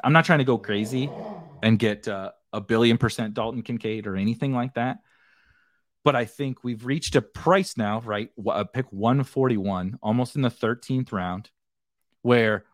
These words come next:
we're into, if we're evaluating these players from an auction dollar perspective, two dollars, maybe three dollars. These are punts. Once you get into the third, even, like, I know it doesn't feel like it, but, like, thirteenth, fourteenth, fifteenth round,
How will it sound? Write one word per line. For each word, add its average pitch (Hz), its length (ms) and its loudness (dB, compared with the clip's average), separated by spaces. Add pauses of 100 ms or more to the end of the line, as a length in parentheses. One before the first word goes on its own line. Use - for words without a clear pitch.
we're 143 140 4
into, 131 840 0 (240)
if - 140 -6
we're 131 120 6
evaluating 120 500 2
these 117 120 0
players 110 260 -2
from 107 120 -4
an 92 120 -4
auction 117 380 -2
dollar 123 240 2
perspective, 139 640 -6 (480)
two 101 200 -8
dollars, 101 580 -6 (340)
maybe 101 360 -8
three 101 280 -10
dollars. 117 640 -4 (240)
These 165 160 0
are 175 80 2
punts. - 640 -4 (500)
Once 123 140 -4
you 196 60 -6
get 180 160 0
into 147 160 -6
the 90 40 -8
third, 113 340 -4 (100)
even, 156 320 0
like, - 220 -6 (260)
I 117 80 2
know 143 140 4
it 160 80 -2
doesn't 143 220 -10 (120)
feel 113 180 -4
like 156 240 -2
it, 185 180 -6 (400)
but, 98 80 -8
like, - 160 -18
thirteenth, 135 400 -2
fourteenth, 135 400 -2
fifteenth 135 360 -4
round, 139 320 -2